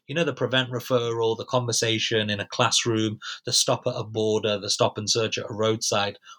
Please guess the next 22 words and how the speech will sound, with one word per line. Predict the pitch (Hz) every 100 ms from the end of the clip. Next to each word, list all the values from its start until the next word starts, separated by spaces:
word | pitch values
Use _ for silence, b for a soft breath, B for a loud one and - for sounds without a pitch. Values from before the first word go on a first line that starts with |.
| B
What | 139 196
are |
the | 190
kind | 175 139
of | 131
psychological, | 135 123 123 120 113 113 110
psychiatric | - 113 107 123 110 - - -
impacts | 127 123 110 - -
and | 104
effects? | - - 107 - - - B B B
How | - 139 160
does | 147 127
this | 131 -
exercise | 131 - 123 117 107 107 98
of | 98
power | - 127 127 113 101 - B B 127
discipline | 151 - 127 117 95
communities | - 101 98 92 107 101 101
and | 107 110
make | 117 123
them | 117 110
self-discipline | - 160 151 - - - 95 90